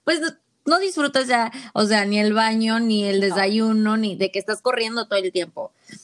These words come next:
Speaker 1: Entonces, a ver, es necesario darle a cada uno su momento de conexión individual.
Speaker 2: Sí, o sea, yo diría eso es lo ideal, pero no tiene que ser un momento larguísimo, porque a lo mejor si tienes esa expectativa,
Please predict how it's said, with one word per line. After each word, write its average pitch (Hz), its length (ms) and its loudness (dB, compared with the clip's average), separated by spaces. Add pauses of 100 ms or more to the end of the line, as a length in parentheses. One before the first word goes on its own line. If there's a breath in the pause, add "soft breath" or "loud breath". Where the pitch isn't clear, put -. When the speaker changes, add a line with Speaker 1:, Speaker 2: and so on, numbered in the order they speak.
(140 loud breath)
Speaker 1:
Entonces, 285 500 0
a 240 100 2
ver, 208 320 -2 (240)
es 285 140 2
necesario 226 640 0
darle 208 480 0
a 190 120 -2
cada 208 300 2
uno 196 520 -2
su 202 180 -2
momento 190 340 -2
de 196 140 -2
conexión 175 600 -2
individual. 185 800 0
Speaker 2:
Sí, 277 680 -2
o 180 120 -2
sea, 190 400 0
yo 226 180 2
diría 220 460 0
eso 220 280 -4
es 254 140 -4
lo 214 160 -2
ideal, 190 640 -2
pero 214 220 -2
no 233 140 -6
tiene 277 260 -8
que 226 100 0
ser 226 240 0
un 233 160 -2
momento 214 680 -2
larguísimo, 208 920 -2
porque 180 180 -4
a 190 40 2
lo 196 80 0
mejor 226 460 0 (300 loud breath)
si 208 140 -4
tienes 240 280 0
esa 247 180 -4
expectativa, 208 920 -2